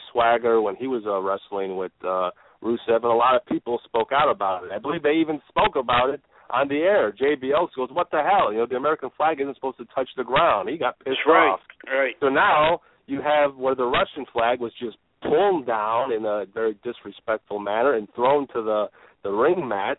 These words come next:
Speaker 1: and that, of course, is also very disrespectful to the Russian fans. So it's just one of those cases where, you know, you can't win. They try to do something. It was all in, uh, the well of entertainment, but unfortunately for some people, people did take offense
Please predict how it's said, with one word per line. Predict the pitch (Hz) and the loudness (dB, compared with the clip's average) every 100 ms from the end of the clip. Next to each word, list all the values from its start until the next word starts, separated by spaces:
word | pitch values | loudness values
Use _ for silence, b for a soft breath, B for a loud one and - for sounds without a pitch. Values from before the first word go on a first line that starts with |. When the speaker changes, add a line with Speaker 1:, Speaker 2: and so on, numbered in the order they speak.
| - | -8
Speaker 1:
and | 151 143 | -10 -6
that, | 110 123 | -2 -2
of | - 120 | -4 -10
course, | - 110 - | -2 -2 -2
is | 143 | 0
also | 151 208 143 113 | 0 0 -2 -2
very | 107 98 | 0 -2
disrespectful | 92 101 101 92 - 101 - 107 104 | -4 -10 -12 -14 -6 -6 -6 -10 -8
to | 107 | -6
the | 117 | -2
Russian | 123 165 - 98 - | 0 0 -2 -12 -6
fans. | 95 95 92 - | -4 -4 -6 -4
So | 101 107 123 B B B | -2 0 -2 B B B
it's | 117 - | -12 -6
just | 131 127 | -6 -2
one | 127 131 | 2 2
of | 123 | 2
those | 117 - | -2 -2
cases | 110 123 - 127 | -4 -2 -4 -8
where, | 113 110 113 | 0 2 2
you | 113 | 2
know, | 113 | -2
you | 120 120 - | -2 -6 0
can't | 165 127 | 0 2
win. | 143 123 | 2 0
They | 104 | -2
try | - 180 | -2 0
to | 190 | 0
do | 151 147 - | -2 -8 -2
something. | 143 139 143 143 135 b b - | -2 0 0 0 -2 b b -6
It | |
was | 113 123 | -4 2
all | 143 151 135 | 4 4 2
in, | 127 123 117 | -4 -6 -2
uh, | 113 110 | -2 -2
the | 110 | -2
well | 117 127 120 | -2 0 0
of | 107 | 0
entertainment, | 104 95 - 139 143 139 143 | -4 -6 0 0 0 -2 -4
but | - | -8
unfortunately | 107 - - 135 - 135 131 | -12 -10 -6 -6 -4 -6 -6
for | 107 - | -6 0
some | 120 127 | 0 0
people, | - 117 - 143 - b b | -6 -6 -2 -2 -4 b b
people | - 135 147 | -10 -2 -2
did | 117 117 | -2 -4
take | - 110 - | -2 -4 -2
offense | - 135 156 | -2 0 -2